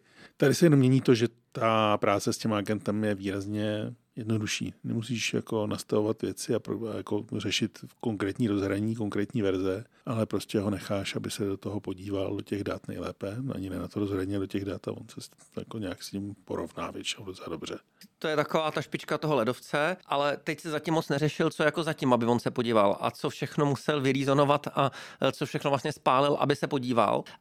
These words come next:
Speaker 2: A já dám taky možná blbý příklad, jo, ale agent umí, umí, umí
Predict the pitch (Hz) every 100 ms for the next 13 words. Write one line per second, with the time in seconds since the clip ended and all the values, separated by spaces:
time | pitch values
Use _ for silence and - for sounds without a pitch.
0 | - 131 127 127 123 - - - 117 127
1 | 135 127 123 - 139 123 135 135 135 127
2 | 156 180 139 127 - 135 131 127 - 131
3 | 151 151 151 160 151 151 156 170 202